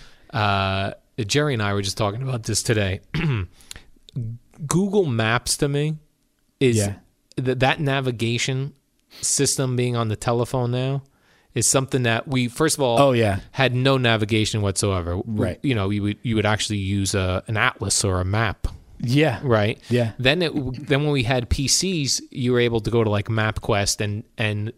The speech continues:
Speaker 1: print out directions, which
Speaker 2: Right.
Speaker 1: seemed absolutely amazing. Like, "I can take this in my car. I'm not gonna get
Speaker 2: You are,
Speaker 1: lost.
Speaker 2: you're right,
Speaker 1: It's gonna
Speaker 2: right.
Speaker 1: tell me where on the paper
Speaker 2: Where to
Speaker 1: t-"
Speaker 2: turn.
Speaker 1: Yeah,
Speaker 2: Yeah.
Speaker 1: it's right. Then we got the G P S in the car,
Speaker 2: Mm-hmm.
Speaker 1: which is great.
Speaker 2: Mm-hmm.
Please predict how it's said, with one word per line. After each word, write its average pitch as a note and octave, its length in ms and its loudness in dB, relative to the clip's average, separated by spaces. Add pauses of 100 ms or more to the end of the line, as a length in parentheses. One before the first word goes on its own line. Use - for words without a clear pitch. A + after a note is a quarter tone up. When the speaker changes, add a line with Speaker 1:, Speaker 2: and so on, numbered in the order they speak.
(260)
Speaker 1:
print D#3 300 0 (120)
out A2+ 320 0 (360)
directions, G#2+ 440 2
which B2 160 4
Speaker 2:
Right. - 0 - (120)
Speaker 1:
seemed D3+ 240 2
absolutely B2 520 2
amazing. G2+ 520 -2
Like, F#2+ 220 -4 (260)
"I A#2+ 80 0
can C3 140 -2
take C3 200 0
this A#2+ 160 0
in A#2+ 80 0
my G#2 120 2
car. A#2+ 220 2
I'm G#2+ 140 0
not A2+ 180 2
gonna A2 160 0
get A2 160 4
Speaker 2:
You B2 120 6
are, A2+ 40 4
Speaker 1:
lost. G2+ 260 2
Speaker 2:
you're A#2+ 200 4
right, A2 240 -2
Speaker 1:
It's - 100 -16
gonna A2+ 120 0
Speaker 2:
right. G#2+ 60 -2
Speaker 1:
tell A#2 180 2
me A2+ 120 2
where G#2+ 460 2
on A2 120 -2
the G2+ 80 -2
paper G2 580 0 (540)
Speaker 2:
Where A#2 180 4
to A2+ 60 2
Speaker 1:
t-" G#2 60 0
Speaker 2:
turn. A2+ 400 4
Speaker 1:
Yeah, C3 160 2
Speaker 2:
Yeah. G#2 60 4
Speaker 1:
it's - 160 -4
right. A2 300 2 (480)
Then C#3+ 160 2
we D#3+ 100 -2
got C#3 140 0
the C3 80 2
G A#2+ 200 0
P A#2+ 200 2
S A2 180 2
in G#2 80 0
the G#2 80 0
car, C3 560 2
Speaker 2:
Mm-hmm. B2+ 220 2
Speaker 1:
which G#2+ 200 0
is G2 140 -2
great. G#2 560 0
Speaker 2:
Mm-hmm. A#2+ 280 0